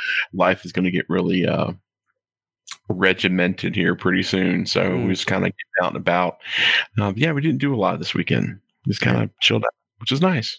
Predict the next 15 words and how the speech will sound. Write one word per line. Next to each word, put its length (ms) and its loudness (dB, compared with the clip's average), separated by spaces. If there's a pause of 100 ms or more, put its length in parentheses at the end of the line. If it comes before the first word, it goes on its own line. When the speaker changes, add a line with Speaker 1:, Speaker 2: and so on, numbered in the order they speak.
Speaker 1:
Enjoyed 300 0
it. 60 -2
Speaker 2:
Yeah, 140 -12 (340)
yeah. 220 -8
And 200 0
Lucia, 420 0
no, 400 0 (600)
uh, 220 0
they 180 2
are 40 2
not 220 -2
serving 280 0
ketchup 460 0
in 140 -2
bottles. 520 0